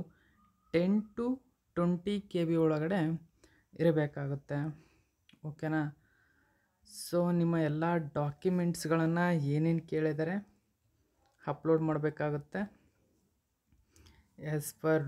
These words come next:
rule. So ನಿಮ್ಮ ಒಂದು ಎಕ್ಸಾಮ್ ಫೀಸ್ ಬಂದುಬಿಟ್ಟು ಅಪ್ಲಿಕೇಶನ್ ಫೀಸು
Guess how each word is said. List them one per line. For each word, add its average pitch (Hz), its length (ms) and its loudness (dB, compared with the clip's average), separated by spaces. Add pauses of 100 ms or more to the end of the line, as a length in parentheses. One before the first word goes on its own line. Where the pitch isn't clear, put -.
rule. 151 240 0 (960)
So 190 140 0
ನಿಮ್ಮ 185 200 2 (640)
ಒಂದು 170 340 0 (1600)
ಎಕ್ಸಾಮ್ 175 680 0 (480)
ಫೀಸ್ 190 340 0
ಬಂದುಬಿಟ್ಟು 175 540 -2
ಅಪ್ಲಿಕೇಶನ್ 170 760 -2
ಫೀಸು 160 560 -6